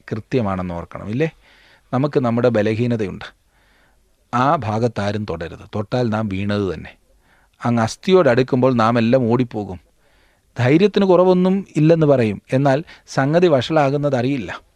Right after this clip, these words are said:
എന്നാൽ ദൈവം നമുക്ക് അതിമനോഹരമായൊരു വാഗ്ദത്തം തന്നിട്ടുണ്ട്. ഒന്ന് കൊരിന്ത്യർ പത്തിൻ്റെ പതിമൂന്നിൽ,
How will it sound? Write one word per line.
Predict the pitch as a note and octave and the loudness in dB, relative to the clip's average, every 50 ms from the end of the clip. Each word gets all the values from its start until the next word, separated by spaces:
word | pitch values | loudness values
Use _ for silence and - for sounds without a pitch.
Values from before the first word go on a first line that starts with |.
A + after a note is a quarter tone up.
| _ _ _ _ _ _ _ - | _ _ _ _ _ _ _ 0
എന്നാൽ | F3 F#3 F#3 F#3 E3+ | 2 4 4 4 4
ദൈവം | D3+ D#3 F3 G3 G#3 F#3+ | 4 2 2 2 2 2
നമുക്ക് | E3 C#3+ D3+ E3+ - - D#3 E3+ F#3+ - - | 2 2 0 -2 -2 -2 -2 -2 -2 -2 -2
അതിമനോഹരമായൊരു | A#2+ A#2+ D3 E3 D#3 C#3 C3+ D3+ E3 F3 D#3+ F#3 F#3 E3 D3 C#3+ D3 D3+ D3 C#3+ | -2 0 0 2 2 0 0 2 0 0 2 2 2 4 4 4 4 4 2 2
വാഗ്ദത്തം | B2 A#2 A2 A2 A2 G#2+ A#2+ A2+ - B2+ A2 | 2 2 2 2 0 -2 -4 -4 -4 -4 -4
തന്നിട്ടുണ്ട്. | G2 F#2 E2+ E2+ - - - A2+ - | -6 -6 -8 -10 -14 -16 -18 -18 -14
ഒന്ന് | G#2+ - G#2+ A2+ | -10 -6 -4 -2
കൊരിന്ത്യർ | A2 A2 G#2 G#2+ G#2+ A2 B2 A#2 | -2 -2 -2 -4 -4 -6 -6 -6
പത്തിൻ്റെ | G#2 G#2 G2 - A#2 A2 G#2+ G2 | -6 -8 -8 -6 -6 -4 -4 -4
പതിമൂന്നിൽ, | G2 F#2+ G2+ G2 G2+ F#2 F2 F2 D#2 | -4 -4 -4 -4 -4 -4 -6 -8 -10